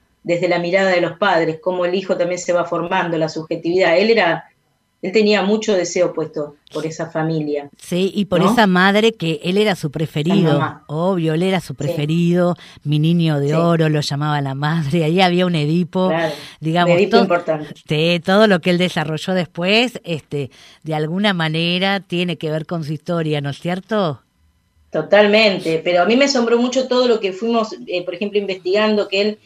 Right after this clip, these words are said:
Speaker 1: en su madurez escribió muchísimo, ¿no? La interpretación de los sueños a los cuarenta y cuatro años, las tres contribuciones a la teoría sexual a los cincuenta, él fue haciendo mucho, mucho camino,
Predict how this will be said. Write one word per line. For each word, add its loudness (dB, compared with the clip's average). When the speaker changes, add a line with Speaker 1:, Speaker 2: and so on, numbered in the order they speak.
Speaker 1:
en -2
su -2
madurez 4
escribió 0
muchísimo, -4
¿no? -2
La 2
interpretación -2
de 2
los 0
sueños -2
a 0
los -4
cuarenta -6
y -12
cuatro -2
años, -2
las 0
tres 0
contribuciones -2
a -2
la -2
teoría -2
sexual -2
a 2
los -2
cincuenta, -2
él -2
fue 0
haciendo 0
mucho, -2
mucho -2
camino, 2